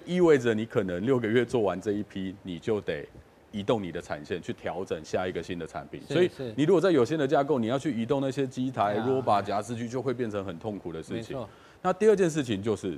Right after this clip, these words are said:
Speaker 1: 中美贸易战。
Speaker 2: 嗯哼哼。
Speaker 1: 那中美贸易战现在像去年啊，其实在主要的E M S都很忙，
Speaker 2: 嗯哼。
Speaker 1: 因为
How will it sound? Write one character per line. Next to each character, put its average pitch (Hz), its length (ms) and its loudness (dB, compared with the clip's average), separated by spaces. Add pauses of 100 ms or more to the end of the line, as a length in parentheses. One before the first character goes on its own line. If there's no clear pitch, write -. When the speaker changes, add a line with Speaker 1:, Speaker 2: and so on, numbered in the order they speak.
(120)
Speaker 1:
中 90 180 -2
美 80 120 -10
贸 78 200 -10
易 76 80 -12
战。 73 220 -10
Speaker 2:
嗯 127 160 -8
哼 131 140 -8
哼。 127 120 -12
Speaker 1:
那 160 100 2
中 185 140 4
美 147 80 6
贸 156 180 6
易 160 80 4
战 147 240 4
现 147 120 0
在 147 160 2
像 135 260 -2
去 127 220 -2
年 95 180 -2
啊， 92 180 -4
其 101 160 -8
实 95 140 -10
在 107 280 -2
主 90 240 -8
要 110 100 6
的 104 100 0
E 110 140 -2
M 101 140 -4
S 90 180 -8
都 101 160 2
很 95 120 -4
忙， 73 260 -12
Speaker 2:
嗯 131 140 -10
哼。 131 140 -12
Speaker 1:
因 127 80 -2
为 123 180 2